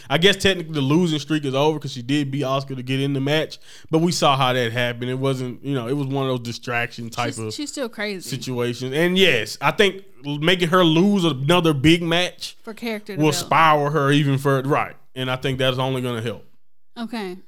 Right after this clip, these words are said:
Speaker 2: Okay. Last up, the main event, as Mark Henry would say. Hell in a Cell match, Cody Rhodes versus Seth Rollins. Um, this is a grudge match. So,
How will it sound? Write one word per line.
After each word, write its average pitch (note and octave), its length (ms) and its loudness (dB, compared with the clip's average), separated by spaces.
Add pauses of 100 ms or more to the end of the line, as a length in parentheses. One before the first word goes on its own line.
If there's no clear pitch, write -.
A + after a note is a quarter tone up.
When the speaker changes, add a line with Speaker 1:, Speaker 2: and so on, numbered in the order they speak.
(380)
Speaker 2:
Okay. G3+ 300 -14 (260)
Last A3+ 360 -6
up, F#3 200 -8
the G3 60 -8
main A#3 300 0
event, A3 500 -4 (760)
as G#3+ 140 -10
Mark G3+ 240 -6
Henry G3 300 -8
would F#3+ 180 -12
say. G3 320 -16 (360)
Hell C4+ 200 0
in C#4 100 0
a C4+ 60 -6
Cell A#3 300 -2
match, G#3 580 -6
Cody B3+ 280 -6
Rhodes G#3+ 380 -4
versus G#3 500 -8
Seth G3+ 300 -10
Rollins. A#3+ 840 -4 (340)
Um, G#3+ 260 -4
this A#3+ 180 -4
is G#3 120 -10
a G3 60 -8
grudge A#3 400 -4
match. A3 540 -8
So, A#3+ 300 -6